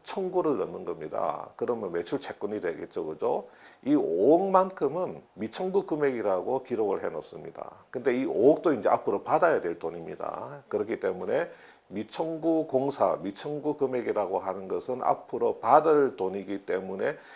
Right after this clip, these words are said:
이것도 재무제표의 자산으로 잡아놓습니다. 그러니까 자산 항목 안에 미청구 공사라는 계정이 있고, 그 계정 금액이 오억 원이다, 이렇게 이해를 하시면 되고요. 그 다음에 또 이 분기에 이렇게 공사를 했더니 역시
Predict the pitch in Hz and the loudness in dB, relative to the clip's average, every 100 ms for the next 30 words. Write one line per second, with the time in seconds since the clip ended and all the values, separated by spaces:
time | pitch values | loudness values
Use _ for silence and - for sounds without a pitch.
0 | - - 127 127 127 160 185 - - - | -12 -2 2 2 2 2 2 0 -10 -16
1 | - 90 110 117 110 - 101 92 87 117 | -10 -6 -4 -2 -4 -4 -4 -4 0 0
2 | 139 131 107 80 85 87 - - - 85 | 2 0 0 -4 -4 -4 -4 -8 -14 -16
3 | 82 - - - - 123 127 139 110 - | -12 -12 -12 -12 -2 2 6 6 4 0
4 | 92 101 101 87 85 139 180 - - - | -4 -2 2 2 2 -2 -4 -10 -20 -10
5 | 101 - 127 123 123 120 110 110 98 92 | -10 -8 -8 -4 -4 -4 -6 -2 2 2
6 | 92 87 85 95 92 104 107 95 - - | 0 -6 -6 -4 -2 -2 -2 -6 -8 -6
7 | 135 143 - 110 92 87 104 101 104 104 | 0 0 0 -6 -4 -4 -4 -4 -8 -4
8 | 90 123 165 87 110 117 120 92 101 107 | -4 -6 -4 2 2 2 0 0 2 4
9 | 87 82 101 101 101 87 92 92 - 107 | 4 2 0 -6 -6 -4 -4 -4 -8 -12
10 | 92 87 87 80 98 196 - - - 160 | -8 -6 -4 0 2 2 0 -12 2 8
11 | 180 175 156 131 185 185 185 - _ 101 | 8 8 2 6 8 6 4 -8 _ -8
12 | 117 147 170 165 170 156 156 117 92 101 | -2 0 0 0 4 6 6 6 2 2
13 | 104 104 104 135 117 120 - 113 98 101 | 4 4 4 2 0 0 2 2 2 -2
14 | - 87 98 127 123 87 - 120 120 131 | -4 -6 -4 -6 -4 -4 -6 -4 -4 -4